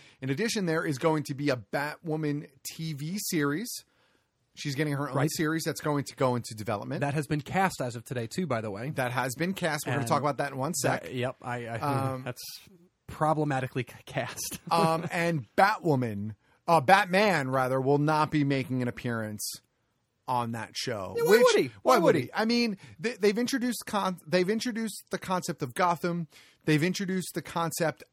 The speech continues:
Speaker 1: of Batman without naming him.
Speaker 2: Right.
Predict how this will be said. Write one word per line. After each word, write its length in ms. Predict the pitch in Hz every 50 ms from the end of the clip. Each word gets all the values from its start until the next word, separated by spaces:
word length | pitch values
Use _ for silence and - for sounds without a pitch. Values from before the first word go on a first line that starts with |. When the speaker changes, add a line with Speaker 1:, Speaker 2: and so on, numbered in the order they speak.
| -
Speaker 1:
of 420 | - 135 139 147 160 165 156 147 139
Batman 760 | 170 170 160 156 139 139 160 156 156 156 156 160 165 165 147 _ _ _ _ _ _ _ -
without 320 | 131 135 143 143 139 135
naming 420 | 139 131 135 143 156 156 165 165 156
him. 380 | 156 165 165 165 165 170 165 -
Speaker 2:
Right. 240 | 139 131 120 123